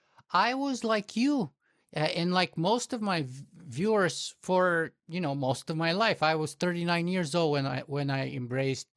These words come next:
veganism, and I grew up in a Bulgarian culture, which is very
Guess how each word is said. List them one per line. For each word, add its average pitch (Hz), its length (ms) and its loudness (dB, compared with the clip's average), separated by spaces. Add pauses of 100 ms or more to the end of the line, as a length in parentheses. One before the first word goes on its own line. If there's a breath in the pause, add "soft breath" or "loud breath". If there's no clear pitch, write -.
veganism, 120 640 -2 (720 loud breath)
and 160 180 2
I 180 120 4
grew 170 240 2
up 196 260 2
in 160 100 0
a 147 60 0
Bulgarian 151 640 2
culture, 160 560 0
which 147 260 -2
is 135 160 -4
very 147 640 0